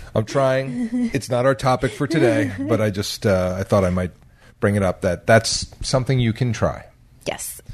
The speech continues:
Speaker 2: I recommend.
Speaker 1: Today we are going to do Facelifts one oh one, the basic facelift course. We're updating it from when we did this, probably in two thousand nineteen.
Speaker 2: Mm-hmm.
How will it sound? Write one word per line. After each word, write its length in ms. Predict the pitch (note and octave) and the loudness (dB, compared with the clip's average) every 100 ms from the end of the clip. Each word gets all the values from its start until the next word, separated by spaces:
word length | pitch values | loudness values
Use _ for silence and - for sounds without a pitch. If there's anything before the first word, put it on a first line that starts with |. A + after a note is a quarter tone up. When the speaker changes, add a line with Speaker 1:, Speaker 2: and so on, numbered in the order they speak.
| - - | -14 -2
Speaker 2:
I 80 | F#3+ | 0
recommend. 540 | F3 F3+ - F3 G3+ - - - - - | 2 0 -4 -8 -14 -18 -20 -20 -20 -14
Speaker 1:
Today 340 | - D#3+ E3 F3 | -2 2 2 2
we 120 | D#3 | 0
are 100 | C3+ | 2
going 240 | C3 C#3 | 4 4
to 60 | C3 | 2
do 500 | A2+ B2 A2+ G2+ G2+ E2+ - - | 0 0 2 0 -2 -6 -12 -18
Facelifts 840 | - - B2+ C3 - B2+ A#2+ - - - | -10 0 2 2 0 0 0 -4 -12 -6
one 220 | F#2+ G#2+ | 0 2
oh 80 | G#2 | 2
one, 380 | G2 E2+ D2+ E2 | 0 -2 -8 -4
the 140 | A2+ F2+ | -2 -2
basic 600 | F2 - C3 C#3 - - | -2 0 2 0 -2 -6
facelift 640 | - A2+ G#2+ - A2 - | 0 0 0 -2 -4 -6
course. 500 | - G2 F2+ - - - - _ - - | -6 -4 -4 -8 -16 -20 -20 _ -20 -10
We're 140 | G#2 - - | -10 -6 -2
updating 560 | D3+ - C#3+ C3+ B2+ | -2 0 -2 0 -2
it 260 | B2 B2 - | -2 -2 -6
from 640 | - A#2 A2 G#2+ G#2 G2 - - _ - | -4 0 0 0 -4 -6 -10 -20 _ -4
when 200 | B2 C3 | 0 2
we 100 | B2 | 2
did 220 | A2 A2 | 0 0
this, 180 | A2 G2+ | 0 -2
probably 560 | - - D3+ F#3 A#2 G#2 | -8 2 2 4 0 0
in 140 | G2+ | -2
two 140 | - | -4
thousand 420 | A2+ A2+ G#2 G2+ G2 | 0 2 2 0 0
nineteen. 480 | G2 F#2+ - B2 | 0 -2 0 0
Speaker 2:
Mm-hmm. 280 | G2 G3 A3 | 0 0 0